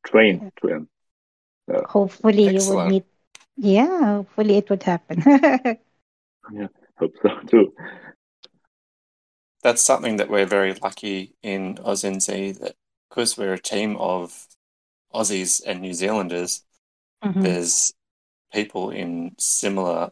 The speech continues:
Speaker 3: areas to yourself. So we get to actually meet up in real
Speaker 1: Yeah.
Speaker 3: life. So it's,
Speaker 1: Yeah.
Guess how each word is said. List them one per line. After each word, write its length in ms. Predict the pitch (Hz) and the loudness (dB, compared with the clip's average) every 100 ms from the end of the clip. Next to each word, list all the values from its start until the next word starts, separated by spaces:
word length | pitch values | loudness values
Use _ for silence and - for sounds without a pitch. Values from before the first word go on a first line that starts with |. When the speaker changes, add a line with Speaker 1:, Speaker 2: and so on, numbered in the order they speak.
| _ - | _ -6
Speaker 3:
areas 600 | 104 104 87 80 76 - | -2 -2 -4 -8 -10 -12
to 140 | - | -10
yourself. 600 | 95 - 104 85 - - _ _ | -4 -2 0 -2 -6 -20 _ _
So 220 | - - - | -10 -10 -8
we 100 | 98 | -4
get 180 | 98 - | -4 -4
to 380 | - 95 - 87 | -6 -8 -8 -10
actually 400 | - - - - _ - | -10 -12 -12 -14 _ -14
meet 220 | 98 90 | -10 -6
up 180 | 87 - | -6 -6
in 120 | 87 | -8
real 180 | 85 82 | -6 0
Speaker 1:
Yeah. 120 | 87 - | 2 2
Speaker 3:
life. 180 | - _ _ _ | 0 _ _ _
So 140 | - - 92 | -8 -6 -6
it's, 320 | - - - _ _ _ _ - | -6 -6 -8 _ _ _ _ -6
Speaker 1:
Yeah. 120 | 90 | -6